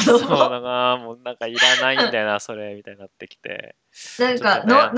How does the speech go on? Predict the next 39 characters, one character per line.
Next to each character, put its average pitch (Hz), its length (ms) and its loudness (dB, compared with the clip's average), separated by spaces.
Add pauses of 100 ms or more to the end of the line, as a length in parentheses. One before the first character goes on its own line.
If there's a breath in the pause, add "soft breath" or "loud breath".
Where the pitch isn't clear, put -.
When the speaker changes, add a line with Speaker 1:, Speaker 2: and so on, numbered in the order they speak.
Speaker 1:
ノ 320 60 4
イ 302 100 0
ジ 311 80 2
ー 311 140 4
マ 294 160 6
イ 302 80 2
ノ 294 120 2
リ 285 160 0
テ 214 240 4
ィ 196 40 2
み 190 100 -2
た 180 100 4
い 160 60 2
な 180 80 2
風 196 140 4
に 180 80 2
よ 208 120 4
く 190 100 2
言 175 140 4
わ 180 120 6
れ 180 100 6
る 175 100 0
け 175 120 2
ど 151 120 2
さ、 - 140 0
本 240 380 4
当 254 80 4
に 240 100 4
な 262 100 0
ん - 20 -2
か 190 160 2
知 302 180 0
識 - 220 2
な 226 140 6
い 240 40 6
人 220 200 -2
が 175 140 4
騒 180 500 4
ぐ - 280 -4